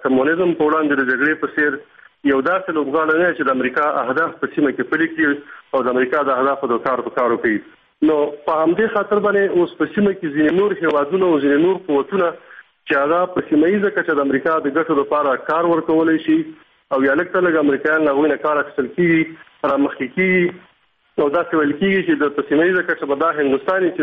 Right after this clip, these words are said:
د چین په وړاندې د امریکا د متحده ایالاتو د ګټو لپاره د چین مقابلې ته ودرېږي. نو دغه ټولې خبرې د افغان حکومت ادعاګانې او په سیمه کې چې څه واقعیتونه دي، پیښېدونکي دي، آه، دا د دې، د دې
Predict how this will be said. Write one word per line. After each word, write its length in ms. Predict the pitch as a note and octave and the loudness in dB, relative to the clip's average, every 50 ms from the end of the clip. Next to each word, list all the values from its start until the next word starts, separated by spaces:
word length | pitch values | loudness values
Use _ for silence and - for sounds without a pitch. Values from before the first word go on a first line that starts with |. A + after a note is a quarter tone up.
| C#3 | 0
د 20 | C#3 C#3 - | 0 0 0
چین 200 | G#3 G#3+ G#3 - | 0 0 0 2
په 80 | - | 2
وړاندې 380 | D#3 D3+ D#3 D#3 D3+ D3 C#3+ C3 A#2 - - - - - _ _ - C3+ | 0 2 2 0 0 0 0 0 -2 -2 -6 -16 -20 -20 _ _ -4 -2
د 20 | C3+ | 0
امریکا 300 | C3+ C#3 C#3 C3+ E3 E3 E3 | 2 2 0 0 0 -2 0
د 120 | D3+ D3 | 0 0
متحده 340 | C#3 B2+ - C3+ C#3 C#3 D#3+ | 0 0 0 -2 0 0 2
ایالاتو 380 | D#3 D#3 D3+ C#3+ D3 C#3 C#3+ C3+ | 2 2 2 2 0 0 0 0
د 60 | C3 B2+ | 0 0
ګټو 160 | D3+ D3+ D3 C3 C#3 | -2 -2 -2 -2 -2
لپاره 260 | C3 - D3 C#3+ C#3 | -2 0 0 0 0
د 100 | B2+ C3 C3 | 0 -2 -2
چین 160 | - D3+ C#3+ C3 | 0 0 0 0
مقابلې 380 | A2+ - B2 A#2 B2+ B2 C3+ B2+ | 0 -2 -2 -2 -2 -2 -2 -2
ته 60 | - A#2+ | 0 0
ودرېږي. 440 | A#2 A2+ A2 A2+ A2+ G#2+ G#2+ G#2 G#2 - - - - - - - F3 | 0 2 0 0 0 0 0 -2 -2 -4 -6 -8 -8 -6 -2 0 0
نو 60 | F3+ F3 E3 | 2 0 0
دغه 300 | D3+ G3 G3+ G#3 G3+ F#3+ G3 - | 0 0 0 0 0 0 0 0
ټولې 280 | A3+ A#3 A3 A3 F#3 F#3 | 0 2 2 0 0 -2
خبرې 280 | F#3 F3 G3+ G3+ G#3 G3 | 0 0 2 2 2 2
د 60 | F3 | 2
افغان 340 | E3 D3+ D3 D3+ F#3 F#3+ F3+ | 0 -2 0 0 0 0 2
حکومت 380 | D#3+ E3 D3+ D#3 E3+ E3 E3 D#3 | 0 0 0 0 0 0 0 0
ادعاګانې 580 | C#3+ C#3 C#3 C#3 C3+ E3 F3 F3+ F3 E3+ D#3+ D#3 - - - - _ _ - D3 | 0 0 0 0 0 0 0 0 2 2 0 0 -2 -4 -14 -20 _ _ -4 -2
او 60 | C3+ C3+ | -2 -2
په 140 | B2+ - C#3+ | 0 -2 -4
سیمه 260 | - - G#3 G3+ F#3+ | -2 0 0 0 0
کې 120 | E3+ - D#3 | 0 2 2
چې 80 | D3+ D3+ - | 2 2 0
څه 40 | F3 E3 | 0 0
واقعیتونه 520 | D3+ C#3 - - C#3+ C3+ - - F#3 F3+ | 0 0 -2 -2 -4 -4 -2 0 0 0
دي، 120 | E3+ D#3 D#3+ | 2 0 -2
پیښېدونکي 640 | - C#3 C#3 B2+ - C#3+ C3 D3+ E3+ F3 F3 E3+ E3 D3+ | 0 0 -2 0 0 -2 0 0 0 0 2 2 2 2
دي، 80 | D3+ D3 C#3+ - - - - - - C#3+ | 2 2 0 -2 -8 -8 -8 -6 -2 0
آه، 200 | C3+ C3+ C3+ C3+ C3+ C3+ C3 C3+ F3 | 0 2 2 0 -2 -4 -4 -2 -2
دا 120 | F3+ F3+ F#3 F#3 E3+ D#3+ D3 | 0 0 0 0 -2 -2 -2
د 20 | D#3 D#3 E3 | -2 2 2
دې، 120 | F#3 F3+ F3+ E3 - C3+ | 2 2 2 0 0 -2
د 20 | D3 D3 | 0 2
دې 80 | F3 | 2